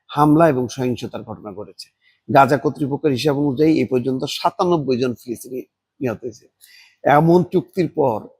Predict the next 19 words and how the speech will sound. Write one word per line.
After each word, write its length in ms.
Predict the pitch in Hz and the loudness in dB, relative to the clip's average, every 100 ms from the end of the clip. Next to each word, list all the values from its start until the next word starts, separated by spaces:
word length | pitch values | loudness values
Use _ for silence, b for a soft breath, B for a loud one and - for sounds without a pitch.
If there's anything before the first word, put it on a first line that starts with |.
| _ | _
সাতানব্বই 920 | - 165 - 165 135 113 127 - - | -2 -2 2 0 0 0 0 -2 -4
জন 200 | 151 139 - | -4 -4 -4
ইতিমধ্যে 360 | 131 117 127 | -4 -4 -6
মারা 260 | 120 123 110 | -8 -8 -10
গেছে, 260 | 104 - _ _ | -12 -16 _ _
চিন্তা 260 | 170 135 113 | -4 -2 -2
করেন। 220 | 107 104 - _ b b b b b | -4 -10 -14 _ b b b b b
অবশ্য 300 | 147 160 165 | 4 6 6
দুই 180 | 160 165 | 6 6
পক্ষই 300 | 180 180 185 | 2 4 4
একে 200 | 147 156 | 6 2
অপরের 260 | 147 143 | 4 2
বিরুদ্ধে 280 | 131 143 151 | 2 0 0
যুদ্ধবিরতি 640 | 123 117 131 123 123 127 | -2 -2 -2 -2 -4 -8
চুক্তি 280 | - - 110 | -12 -14 -10
ভাঙার 300 | 113 113 113 | -6 -4 -4
অভিযোগ 380 | - 117 123 143 | -6 -6 -4 -2
তুলছে। 340 | 170 156 - 214 - _ _ _ _ _ _ - | -2 -2 0 -4 -4 _ _ _ _ _ _ 2
এবং, 420 | 190 214 208 | 6 6 4